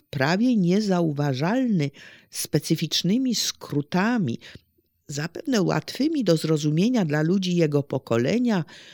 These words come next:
czy bliskich jemu pokoleń, ludzi wykształconych, dla których słowa mówiące, czy to o Jasińskim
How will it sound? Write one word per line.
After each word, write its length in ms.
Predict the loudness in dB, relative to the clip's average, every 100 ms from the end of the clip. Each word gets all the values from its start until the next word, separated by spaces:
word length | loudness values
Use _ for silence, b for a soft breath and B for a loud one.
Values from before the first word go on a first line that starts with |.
| B B _
czy 140 | -8 -8
bliskich 680 | -8 -4 0 0 0 -2 0
jemu 260 | 0 0
pokoleń, 640 | 0 -2 2 4 4 4 0 B
ludzi 380 | 2 4 4 2
wykształconych, 1200 | -2 -4 -2 0 -2 0 2 4 4 2 -2 -12 B B B _ _ -12 -4
dla 200 | -2 -2
których 760 | 0 0 2 2 -2 -8 -18 -4
słowa 640 | -2 0 2 2 2 0
mówiące, 920 | -2 -2 0 2 0 0 2 2 0 -6 -14 -18 -20 -20 -20 -20 -20 -8
czy 200 | -4 -4
to 320 | -4 -6 -6 B B B -18 -18 -14
o 100 | -4
Jasińskim 1400 | -2 -2 -2 0 0 0 2 2 0 -2 -2 -2 -4 -8